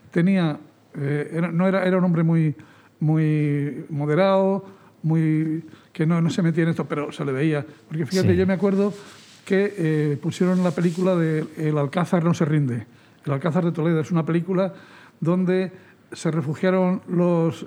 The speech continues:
Speaker 1: eh, soldados y guardias civiles del, eh,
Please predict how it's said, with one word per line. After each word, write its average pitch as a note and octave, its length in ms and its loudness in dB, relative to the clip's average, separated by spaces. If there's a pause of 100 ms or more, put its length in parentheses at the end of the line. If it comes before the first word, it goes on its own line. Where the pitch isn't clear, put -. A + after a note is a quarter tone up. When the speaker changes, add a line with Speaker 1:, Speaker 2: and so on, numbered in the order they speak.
Speaker 1:
eh, D3+ 380 0
soldados D#3+ 880 -2 (400)
y F3+ 40 -2
guardias E3 300 2
civiles E3 580 2 (560)
del, D#3 600 0 (1500)
eh, D#3 540 -2